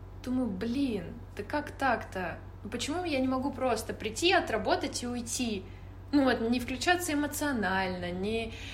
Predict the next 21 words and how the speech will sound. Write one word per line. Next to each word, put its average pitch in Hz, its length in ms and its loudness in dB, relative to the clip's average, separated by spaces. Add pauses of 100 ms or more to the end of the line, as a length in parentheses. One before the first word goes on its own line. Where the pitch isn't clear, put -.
(440)
не 233 140 2
думать 285 360 0
об 233 120 2
этом 269 280 0
всё 254 220 -2
время. 220 400 0
А 226 80 0
вот 285 140 -2
как 294 180 -2
люди, 269 240 2
знаешь, 262 220 4
там 233 200 0
пришли 262 380 -2
на 480 80 2
работу, 370 440 4 (120)
ушли, 415 500 4 (160)
и 370 100 6
всё, 254 280 4
и 214 60 4
как 214 200 -2
бы 208 240 0